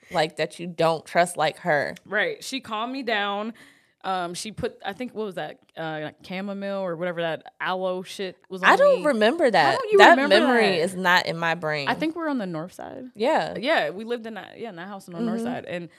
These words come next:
Speaker 2: I was freaking the fuck out. But she calmed me down, and we got through it. 'Cause I was like, "We need to call the police." You know how some people, you ever hear that on, like, YouTube and videos, and they call the cops 'cause they're too
Speaker 1: Yeah,
Speaker 2: high?
Speaker 1: they think they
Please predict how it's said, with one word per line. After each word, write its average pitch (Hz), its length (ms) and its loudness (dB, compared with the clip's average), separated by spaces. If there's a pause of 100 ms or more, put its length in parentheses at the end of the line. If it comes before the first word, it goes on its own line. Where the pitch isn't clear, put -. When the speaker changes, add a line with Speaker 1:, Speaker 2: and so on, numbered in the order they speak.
(340)
Speaker 2:
I 208 120 0
was 262 180 -6
freaking 196 280 -10
the 170 60 -10
fuck 151 260 -12
out. 147 360 -10
But 160 180 -6
she - 200 -10
calmed 247 280 -4
me 247 80 -6
down, 226 440 -6
and 175 160 -10
we 202 100 -10
got 208 240 -4
through 202 180 -6
it. 160 140 -8
'Cause 214 80 -14
I 190 140 -2
was 269 100 -8
like, 226 160 -6
"We 359 100 0
need 523 180 -8
to 427 40 -2
call 349 300 -12
the 415 80 -6
police." 440 500 2
You - 80 10
know 370 140 4
how 370 60 6
some 359 160 2
people, 349 260 2
you 262 100 -6
ever 349 140 -6
hear 302 160 -4
that 294 160 -4
on, 269 100 -4
like, 208 220 -4
YouTube 220 360 -10
and 208 140 -10
videos, 202 280 -6
and 202 80 -12
they 170 60 -12
call 196 200 -6
the 180 80 -10
cops 185 320 -6
'cause 202 100 -8
they're 185 140 -8
too 220 200 -10
Speaker 1:
Yeah, 175 360 8
Speaker 2:
high? 190 60 2
Speaker 1:
they 202 180 0
think 220 260 -4
they 185 200 2